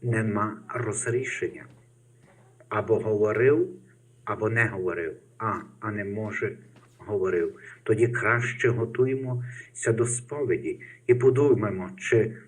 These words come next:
бу-, говорив, чи не говорив.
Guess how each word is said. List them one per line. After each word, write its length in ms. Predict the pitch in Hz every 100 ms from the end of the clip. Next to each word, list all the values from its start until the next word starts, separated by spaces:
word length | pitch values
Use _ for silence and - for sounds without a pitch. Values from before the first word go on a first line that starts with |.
| _
бу-, 360 | 90 - 101 107
говорив, 600 | 117 110 110 120 151 - - - _ _
чи 200 | - -
не 120 | 131
говорив. 540 | 123 127 143 139 117